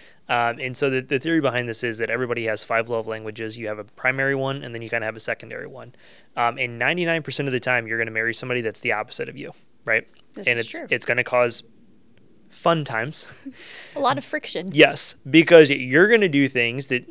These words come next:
Speaker 1: is the love language you speak, right? So for me, I'm a words of affirmation and a physical touch person.
Speaker 2: Yep.
Speaker 1: Just touch me and tell me I'm pretty. Like, that's, that's all I need to know. Like, it's
Speaker 2: Complete opposite.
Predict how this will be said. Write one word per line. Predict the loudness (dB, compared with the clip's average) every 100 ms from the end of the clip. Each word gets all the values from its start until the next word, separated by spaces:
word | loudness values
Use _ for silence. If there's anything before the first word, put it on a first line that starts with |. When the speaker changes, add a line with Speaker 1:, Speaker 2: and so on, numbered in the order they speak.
| -14
Speaker 1:
is | -6 -6 -2
the | 0
love | 0 0
language | -4 -6 -8
you | -6 -6
speak, | -6 -10 -18 -6
right? | 0 0 0
So | -8
for | -4 -2
me, | 0 -2 -6 -18 -20 _ -20 -20 -20 -18 -8
I'm | -2 0
a | 0
words | -2 -2
of | -2
affirmation | -2 -2 -4 -4 -4 -8 -10 -20 -20 -14
and | -6 -4
a |
physical | -2 -4 -2 -2
touch | 0 -2 -4
person. | -8 -8 -14 -20 -18
Speaker 2:
Yep. | -16 -16 -18 -20 -10
Speaker 1:
Just | -10 -10 -6
touch | -4 -2 -2
me | -4
and | -2
tell | -4
me | -2
I'm | -4 -4
pretty. | -8 -8 -16 -20 -6
Like, | 4 6 8 4 -2 -20 -18
that's, | -4 2 2 2 -4 -8 -6
that's | -4 -2
all | -4
I |
need | -6 -8
to |
know. | -8 -10 -12 -6
Like, | -2 -2 -4
it's | -10 -10 -12
Speaker 2:
Complete | -12 -8 -8
opposite. | -8 -10 -14 -16